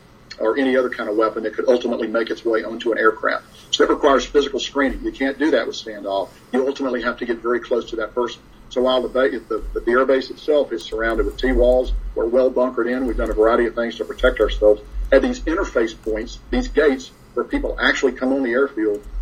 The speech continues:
there's no substitute for a young, for a young man or woman, a young United States man or woman, standing up there conducting a search, uh, of that person before we let them on. Now, the Taliban have conducted searches before they get to that point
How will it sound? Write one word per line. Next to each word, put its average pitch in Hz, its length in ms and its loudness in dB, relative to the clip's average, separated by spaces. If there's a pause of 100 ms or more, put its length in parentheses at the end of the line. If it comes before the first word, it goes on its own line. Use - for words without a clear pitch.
there's 135 180 2
no 165 140 6
substitute 117 640 -2
for 110 180 0
a 107 60 0
young, 127 400 0 (400)
for 117 80 0
a 123 40 0
young 135 200 2
man 131 160 2
or 120 80 0
woman, 127 440 0
a 110 40 -14
young 120 240 0
United 120 300 2
States - 420 4
man 113 180 0
or 104 80 2
woman, 110 300 -2 (160)
standing 131 300 4
up 123 120 2
there 120 160 2
conducting 123 480 0
a 110 60 -4
search, 123 460 0 (140)
uh, - 280 -4 (180)
of 117 120 4
that 123 180 4
person 123 280 -2
before 117 220 -4
we 113 80 0
let 113 120 0
them 117 120 -2
on. 131 220 -4 (300)
Now, 113 80 -4
the 110 80 -2
Taliban 139 380 4
have 120 120 -2
conducted 120 380 -2
searches 120 340 -4
before 117 360 -2
they 113 120 4
get - 180 0
to 127 80 -2
that 110 240 -4
point 113 220 -12